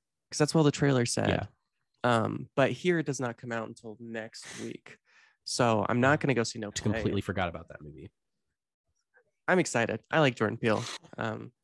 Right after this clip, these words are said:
Speaker 2: I haven't, like, watched. Yeah, I, I completely forgot about that
Speaker 1: <gasps>
Speaker 2: movie. This weekend I'm seeing Lost Highway, but I haven't been in
Speaker 1: Yeah.
Speaker 2: the movie theater in a while, just 'cause nothing has been good. Like,
Speaker 1: There
Speaker 2: are
Speaker 1: hasn't
Speaker 2: you,
Speaker 1: been a
Speaker 2: are you gonna
Speaker 1: lot.
Speaker 2: see Thor?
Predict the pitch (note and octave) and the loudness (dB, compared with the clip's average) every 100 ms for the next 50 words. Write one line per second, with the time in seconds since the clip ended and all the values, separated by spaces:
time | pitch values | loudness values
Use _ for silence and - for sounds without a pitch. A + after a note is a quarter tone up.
0 | _ _ _ G#2 G2+ F2+ E2 E2+ E2 F2 | _ _ _ 0 0 0 -2 -4 -2 -2
1 | - - - F#2 D#2 - F#2+ F2+ G2 G#2 | -4 -10 -2 0 0 -2 -2 0 0 0
2 | A2+ G#2+ F#2+ F#2+ F#2 F2+ F2+ F2+ F2 F2 | 2 2 2 0 -2 -2 0 0 0 -2
3 | F2 C3 B2+ A#2+ B2+ G#2+ G#2+ F#2+ F2 F2 | 0 2 4 4 4 2 -2 -4 -4 -6
4 | - D#2 F2+ F#2+ G2 G#2+ _ _ _ _ | -4 -4 -4 -4 -6 -8 _ _ _ _
5 | _ - F2+ - - A2 A#2+ G#2+ A#2+ G#2+ | _ 0 0 0 0 2 2 2 2 0
6 | E2+ E2+ - E2 D2+ D2+ D#2+ E2 D#2+ E2 | -2 -4 -4 -6 -6 -4 -2 -2 -2 -4
7 | F2 G2+ - F#2 F2+ F2 - E2 E2 D#2+ | -4 -4 -2 -4 -4 -6 -6 -8 -8 -8
8 | D#2 D2 D2+ D#2 D#2+ _ _ _ _ _ | -8 -8 -8 -8 -10 _ _ _ _ _
9 | _ _ _ - E2 B2+ A2 D3+ D#3+ B2 | _ _ _ -2 0 2 6 6 6 6
10 | F#3+ - B2 - G2+ A2+ B2 | 4 2 -2 -4 -4 -2 -4